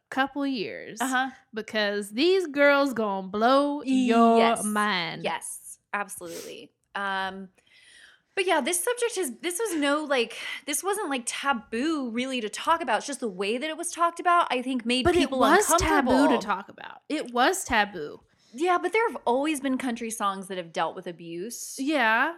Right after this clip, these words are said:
Speaker 2: But this was like, "We're gonna fucking kill this dude who lays a hand on us."
Speaker 1: Yeah.
Speaker 2: And that's where I think people went.
Speaker 1: Well, I think that, um, not to, to get more serious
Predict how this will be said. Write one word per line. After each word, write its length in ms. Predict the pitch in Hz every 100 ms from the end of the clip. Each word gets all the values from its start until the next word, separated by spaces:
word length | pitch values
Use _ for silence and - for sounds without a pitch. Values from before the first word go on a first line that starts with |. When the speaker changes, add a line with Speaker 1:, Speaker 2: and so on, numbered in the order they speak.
| -
Speaker 2:
But 240 | 269 196
this 300 | 240 320 -
was 160 | 381 247
like, 200 | 214 185
"We're 240 | 175 226
gonna 200 | 339 494
fucking 520 | 349 - 277 220 190 180
kill 520 | - - 226 233 254
this 220 | 208 -
dude 540 | - 180 165 165 165 -
who 240 | 196 175
lays 320 | 190 185 175
a 40 | 180
hand 340 | 175 170 165
on 140 | 151 139
us." 560 | 92 82 - - 233 208
Speaker 1:
Yeah. 280 | 165 131 - - -
Speaker 2:
And 160 | 226 233
that's 220 | 233 247
where 100 | 302
I 80 | 285
think 220 | 254 233
people 360 | - 220 208
went. 760 | 180 175 160 156 - - - - _ _
Speaker 1:
Well, 100 | 269
I 320 | 269 262 269 269
think 360 | 339 381 381
that, 420 | 254 240 233 226 -
um, 600 | 220 208 202 196 190 196 - _ - - - _ _ _ _ _ _ -
not 400 | 254 240 - 247
to, 520 | - 247 233 226 214
to 140 | -
get 160 | 233 240
more 180 | 220 214
serious 840 | - 214 202 196 202 - -